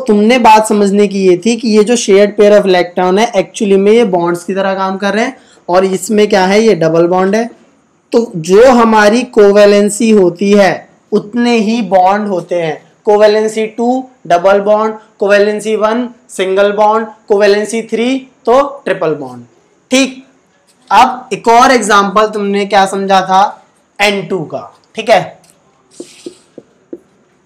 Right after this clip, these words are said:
तो एन टू में तुमने देखा था कि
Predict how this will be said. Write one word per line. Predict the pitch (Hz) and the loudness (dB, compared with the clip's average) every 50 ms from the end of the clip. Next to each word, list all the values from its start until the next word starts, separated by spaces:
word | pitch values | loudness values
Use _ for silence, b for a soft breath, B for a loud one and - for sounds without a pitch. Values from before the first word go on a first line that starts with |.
| _ _ | _ _
तो | - 247 254 - | -8 -8 -6 -2
एन | 214 208 208 214 202 | -2 -2 -2 -2 -4
टू | 233 247 | -6 -4
में | 247 262 269 254 | -2 -2 -2 -2
तुमने | 254 233 233 233 233 | -4 -6 -4 -2 -2
देखा | 226 214 202 196 208 196 185 180 | -2 -2 -4 -2 -2 0 0 0
था | 180 185 180 185 214 247 - - _ _ _ _ _ - | 0 0 0 0 -2 -4 -6 -14 _ _ _ _ _ -14
कि | 302 - | -14 -14